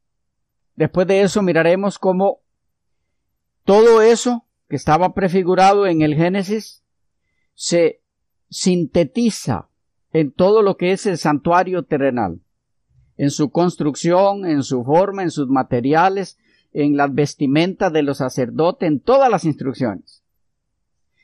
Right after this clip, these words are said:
Y luego miraremos cómo eso, que viene a ser un tipo de lo que en realidad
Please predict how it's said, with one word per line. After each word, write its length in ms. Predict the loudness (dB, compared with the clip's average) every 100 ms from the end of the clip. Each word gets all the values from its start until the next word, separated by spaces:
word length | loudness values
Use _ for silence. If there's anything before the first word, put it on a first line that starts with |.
| _
Y 140 | 0
luego 260 | 2 2 2
miraremos 540 | 0 0 2 0 -2
cómo 300 | -2 -2 0
eso, 340 | 0 -2 -4 -6 _ _ _ _ _ _ _ -4
que 100 | -2
viene 260 | 0 0
a 60 | -2
ser 280 | 0 0 2
un 360 | 0 -2 -8 _ -2
tipo 500 | -2 -2 -8 -10 _ _ _ _ _ _ _
de 220 | -4 0 2
lo 160 | 2
que 140 | 2 -2
en 100 | 0
realidad 720 | 0 0 2 2 4 2